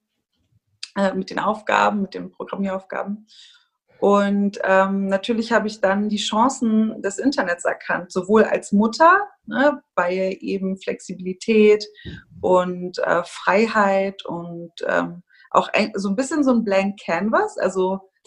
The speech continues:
man hat im Internet so ein bisschen das Gefühl, ähm, man kann das gestalten, was einem wirklich entspricht. Man muss nicht irgendwie Vorlage A B C, äh, genauso machen, wie jemand anderes das macht, sondern man kann wirklich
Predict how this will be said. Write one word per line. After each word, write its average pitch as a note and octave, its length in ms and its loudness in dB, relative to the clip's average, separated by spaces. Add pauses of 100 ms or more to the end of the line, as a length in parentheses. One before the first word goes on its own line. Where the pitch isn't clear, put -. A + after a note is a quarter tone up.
man F#3 180 -2
hat A3 240 -2 (260)
im G#3 280 0
Internet C4 380 2
so A#3 100 -4
ein G#3+ 80 0
bisschen B3 220 -2
das A#3+ 160 -6
Gefühl, A3+ 500 -2 (320)
ähm, F#3+ 320 2
man G3+ 140 0
kann G3 180 -4
das G3+ 180 -2
gestalten, G#3+ 600 0
was G#3+ 140 0
einem F#3+ 240 -2
wirklich G#3+ 320 -2
entspricht. A3 560 -4
Man G#3+ 120 4
muss G#3+ 240 2
nicht G#3+ 240 -2
irgendwie G#3 500 -2 (380)
Vorlage G#3+ 840 2
A G3+ 80 -4
B G3+ 180 -8
C, A#3+ 480 -10 (140)
äh, G#3 140 -4
genauso G#3 440 -4
machen, G#3 340 -6
wie G3 100 -8
jemand G3 260 -6
anderes A#3 260 -4
das - 140 -14
macht, A#3+ 180 -4
sondern G3 220 -2
man F#3+ 140 -6
kann G3+ 260 -8
wirklich G#3+ 500 -6